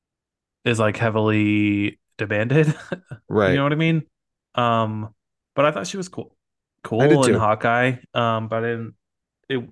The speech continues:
Speaker 1: not someone I would guess would get a whole show. But, like, so I'm very, I, personally, I'm happy about getting the whole season. Um,
Speaker 2: Mm-hmm.
Speaker 1: but I think maybe it's a bad sign for the show.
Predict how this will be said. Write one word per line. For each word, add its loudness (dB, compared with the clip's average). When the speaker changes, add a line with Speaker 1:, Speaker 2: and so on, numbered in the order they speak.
Speaker 1:
not -4
someone -2
I -2
would -6
guess -6
would -6
get -4
a -4
whole -6
show. -4
But, 0
like, 0
so 0
I'm 0
very, 2
I, 0
personally, 0
I'm 0
happy -2
about -2
getting -6
the -12
whole -6
season. -8
Um, -4
Speaker 2:
Mm-hmm. 0
Speaker 1:
but 2
I 0
think -4
maybe -2
it's -4
a -4
bad -4
sign -10
for -8
the -8
show. -6